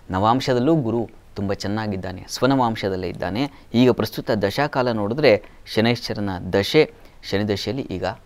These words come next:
ರಾಹುವಿನ ಭುಕ್ತಿ ನಡೀತಾ ಇದೆ. ನೋಡಿ, ಎರಡು ಸಾವಿರದ ಇಪ್ಪತ್ತೆರಡು ಸೆಪ್ಟೆಂಬರ್ವರೆಗೆ ಸ್ವಲ್ಪ ಸ್ಥಿತಿ ಆಚೆ ಈಚೆ, ಆಚೆ ಈಚೆ ಆಗ್ತಾ ಇರುತ್ತೆ.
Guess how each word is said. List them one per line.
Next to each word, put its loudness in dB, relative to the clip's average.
ರಾಹುವಿನ -6
ಭುಕ್ತಿ -8
ನಡೀತಾ -6
ಇದೆ. -6
ನೋಡಿ, 2
ಎರಡು 2
ಸಾವಿರದ -4
ಇಪ್ಪತ್ತೆರಡು 0
ಸೆಪ್ಟೆಂಬರ್ವರೆಗೆ 2
ಸ್ವಲ್ಪ 2
ಸ್ಥಿತಿ -4
ಆಚೆ -2
ಈಚೆ, -8
ಆಚೆ -6
ಈಚೆ -8
ಆಗ್ತಾ -4
ಇರುತ್ತೆ. -2